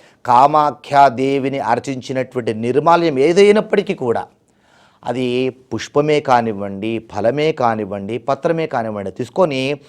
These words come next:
భక్తితో, "అమ్మ యొక్క అనుగ్రహం నాకు ఈ విధంగా లభించింది" అని పరమానందపడిపోతూ అమ్మవారి యొక్క ఆ నిర్మాల్యంను శిరస్సు మీద ధరిస్తే కనుక,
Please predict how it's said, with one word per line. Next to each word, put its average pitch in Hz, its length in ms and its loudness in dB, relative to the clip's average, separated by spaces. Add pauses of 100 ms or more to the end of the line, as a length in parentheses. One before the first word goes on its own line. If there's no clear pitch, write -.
(340)
భక్తితో, 196 600 0
"అమ్మ 165 480 4
యొక్క 180 260 0
అనుగ్రహం 165 580 2
నాకు 175 240 2
ఈ 143 140 -4
విధంగా 147 460 0
లభించింది" 135 1040 -2 (300)
అని 156 500 -2 (260)
పరమానందపడిపోతూ 180 1400 4 (300)
అమ్మవారి 160 440 4
యొక్క 156 260 -2
ఆ 127 240 4
నిర్మాల్యంను 156 680 0
శిరస్సు 151 460 -6
మీద 156 160 -2
ధరిస్తే 135 600 -2
కనుక, 120 520 4